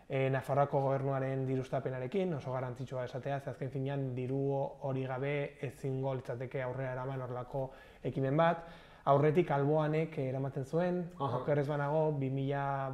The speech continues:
Speaker 1: bostetik.
Speaker 2: Mhm.
Speaker 1: E, eta, bueno, egin, egin duguna da, gutxinaka, gutxinaka, gure influentzia edo hedatu,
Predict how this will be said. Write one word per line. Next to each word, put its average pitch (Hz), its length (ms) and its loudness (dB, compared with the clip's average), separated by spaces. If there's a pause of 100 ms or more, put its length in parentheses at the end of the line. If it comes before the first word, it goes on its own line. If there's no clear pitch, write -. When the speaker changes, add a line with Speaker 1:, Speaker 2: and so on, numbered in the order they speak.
Speaker 1:
bostetik. 147 640 0 (240)
Speaker 2:
Mhm. 127 180 -2 (300)
Speaker 1:
E, 135 720 2
eta, 139 260 4
bueno, 139 360 4
egin, 147 520 2
egin 143 300 2
duguna 151 380 4
da, 151 420 2
gutxinaka, 143 500 0
gutxinaka, 147 640 0
gure 139 240 0
influentzia 139 600 -2
edo 143 180 0
hedatu, 156 440 0